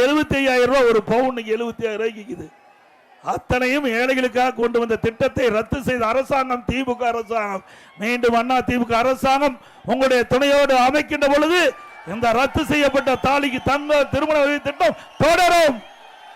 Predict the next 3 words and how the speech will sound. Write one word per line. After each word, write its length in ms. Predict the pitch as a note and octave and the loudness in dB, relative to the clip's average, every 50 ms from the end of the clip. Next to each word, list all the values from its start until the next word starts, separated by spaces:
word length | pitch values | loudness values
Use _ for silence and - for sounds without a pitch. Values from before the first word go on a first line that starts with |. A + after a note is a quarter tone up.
| - - - - - - - - - - - - _ - - - - - - - - | -20 -20 -20 -20 -20 -20 -20 -20 -20 -20 -20 -20 _ -20 -20 -20 -20 -20 -20 -20 -12
அதே 180 | - E3 A3 B3 B3 B3 | -6 -2 0 2 2 2
போல 120 | B3+ B3 B3+ B3 B3 - - - - _ _ _ _ _ _ _ _ _ _ _ _ _ - | 2 2 2 0 -2 -4 -10 -20 -20 _ _ _ _ _ _ _ _ _ _ _ _ _ -6
நம்முடைய 460 | E3 G3+ B3 B3+ C4+ C4+ C4 C4+ | -2 -2 0 2 2 0 2 2